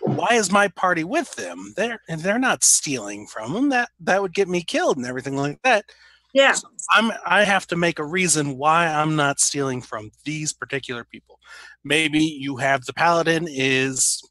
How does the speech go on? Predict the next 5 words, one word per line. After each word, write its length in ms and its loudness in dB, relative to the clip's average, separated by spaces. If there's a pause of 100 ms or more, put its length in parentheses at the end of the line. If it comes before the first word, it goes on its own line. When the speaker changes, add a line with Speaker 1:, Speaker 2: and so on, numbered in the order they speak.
(160)
Speaker 1:
a, 380 2
a 200 -8
rival 640 0
urchin 440 -4
from 400 -4